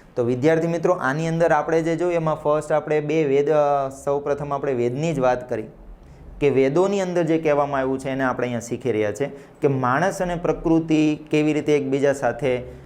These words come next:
તાલમેલ સાધી શકે છે અને એ સાધવું શા માટે જરૂરી છે એ હજુ આપણે આની અંદર શીખવાના છીએ.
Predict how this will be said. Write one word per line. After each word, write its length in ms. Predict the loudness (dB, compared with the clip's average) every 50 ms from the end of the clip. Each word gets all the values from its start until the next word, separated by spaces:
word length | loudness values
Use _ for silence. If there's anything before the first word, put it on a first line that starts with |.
| -20 -20 -4 -2
તાલમેલ 440 | 0 2 2 0 0 -2 -2 -4 -4
સાધી 340 | -2 -2 -2 0 0 -2 -2
શકે 340 | -2 -4 -4 -2 -4 -6
છે 140 | -4 -4 -6 -8 -8 -12 -18 -20 -20 -20 -20 -20 -8 -4
અને 160 | -2 -2 0
એ 300 | 0 2 2 2 2 0
સાધવું 460 | -2 -2 -2 0 0 2 2 0 0
શા 200 | 0 0 0 0
માટે 280 | 0 0 0 0 0 -2
જરૂરી 440 | -2 -2 0 2 2 4 2 0 -2
છે 260 | -4 -8 -12 -14 -14 -16 -20 -20 -20 -20 -20 -6 -2
એ 140 | 2 2 2
હજુ 140 | 4 4 2
આપણે 280 | 2 2 2 0 -2
આની 180 | -2 -2 -4 -8
અંદર 280 | -6 -4 -4 -4 -4 -4 -8 -14 -20 -20 -20 -20 -10 -6
શીખવાના 560 | -6 -6 -4 -2 0 0 0 0 -2 -6 -8
છીએ. 300 | -8 -8 -8 -8 -8 -10